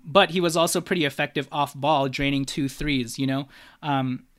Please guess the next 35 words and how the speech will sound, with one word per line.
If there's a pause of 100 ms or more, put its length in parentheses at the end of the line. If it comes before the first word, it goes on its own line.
I
think
it's
clear
that
LeBron
James,
the
first
couple
of
games,
has
kind
of
held
himself
back (240)
for
the
benefit
of
the
team, (260)
just
making
sure
that
he's
giving
other
guys
a
chance
here.